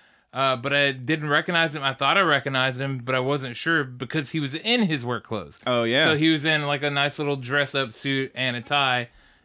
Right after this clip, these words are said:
Speaker 1: And I was like, "I'm not sure that's him, so I'm not gonna say anything."
Speaker 2: And then he was like, "Roger!"
Speaker 1: Yeah, but then he
Speaker 2: <laughs>
Speaker 1: messaged me. He's like, "Hey, man, were you, were you here?" And I was like, "Heck yes, I was. I thought that was you, but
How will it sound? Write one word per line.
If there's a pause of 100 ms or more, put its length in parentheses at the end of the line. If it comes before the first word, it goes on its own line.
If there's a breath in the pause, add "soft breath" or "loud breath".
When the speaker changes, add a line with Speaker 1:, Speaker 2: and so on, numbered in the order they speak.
(160 soft breath)
Speaker 1:
And
I
was
like,
"I'm
not
sure
that's
him,
so
I'm
not
gonna
say
anything."
Speaker 2:
And
then
he
was
like,
"Roger!"
Speaker 1:
Yeah,
but
then
he
Speaker 2:
<laughs>
Speaker 1:
messaged
me.
He's
like,
"Hey,
man,
were
you,
were
you
here?" (380 soft breath)
And
I
was
like,
"Heck
yes,
I
was.
I
thought
that
was
you,
but